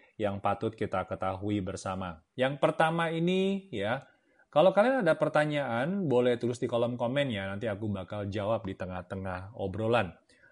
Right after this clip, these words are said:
Jadi ini ada sebuah, iya, Vinadia, nanti kita ketemu ya di tanggal sembilan belas. Itu ada pelatihan bagaimana mengontrol emosi. Jadi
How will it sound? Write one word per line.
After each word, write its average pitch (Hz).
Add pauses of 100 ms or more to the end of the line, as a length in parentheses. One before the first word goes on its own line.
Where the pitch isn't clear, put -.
(280)
Jadi 175
ini 202
ada 147
sebuah, 120 (1400)
iya, 175
Vinadia, 160
nanti 151
kita 170
ketemu 156
ya 113
di 113
tanggal 107
sembilan 110
belas. 110
Itu 120
ada 101 (640)
pelatihan 123 (240)
bagaimana 110 (480)
mengontrol 131
emosi. 123 (400)
Jadi 104